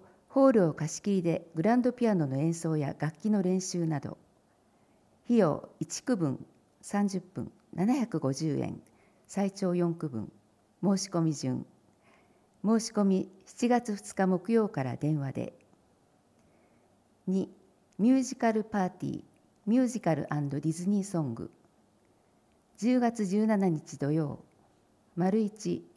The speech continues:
十一時十五分から。丸二、十四時十五分から。費用、一般二千円、中学生以下千円。未就学児の膝上鑑賞は無料。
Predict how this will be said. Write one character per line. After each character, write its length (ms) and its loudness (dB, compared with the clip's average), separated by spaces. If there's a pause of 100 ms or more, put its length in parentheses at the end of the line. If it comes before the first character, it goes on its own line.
(300)
十 220 0
一 220 -4
時 120 -4
十 200 0
五 100 -2
分 200 -6
か 160 -8
ら。 160 -6 (880)
丸 260 2
二、 240 0 (400)
十 220 0
四 120 4
時 140 -4
十 180 -2
五 120 -2
分 180 -6
か 160 -12
ら。 160 -12 (1080)
費 120 0
用、 260 2 (280)
一 120 -2 (120)
般 140 4
二 180 4
千 320 0
円、 240 -2 (240)
中 180 0
学 220 -2
生 200 0
以 80 -2
下 140 -8
千 320 -2
円。 240 -8 (720)
未 240 0
就 80 4
学 220 2
児 120 -2
の 120 2
膝 300 2
上 140 0
鑑 220 0
賞 240 -4
は 100 -4
無 140 -6
料。 320 -6